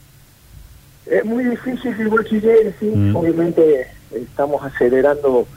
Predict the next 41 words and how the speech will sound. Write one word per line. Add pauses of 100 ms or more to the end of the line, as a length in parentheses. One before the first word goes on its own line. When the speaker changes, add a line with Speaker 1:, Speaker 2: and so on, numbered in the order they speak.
(220)
Speaker 1:
o
tratando
de
acelerar
lo-,
los
tiempos,
pero
bueno, (160)
son, (120)
son
lesiones
que
no
tienen
nada
que
ver
con
lo
deportivo, (580)
entonces
por
ahí (180)
los
tiempos
no,
no
se
pueden
acelerar
demasiado. (640)
Eh,
Alfaro
sí,
es
posible
de
que
pueda
llegar,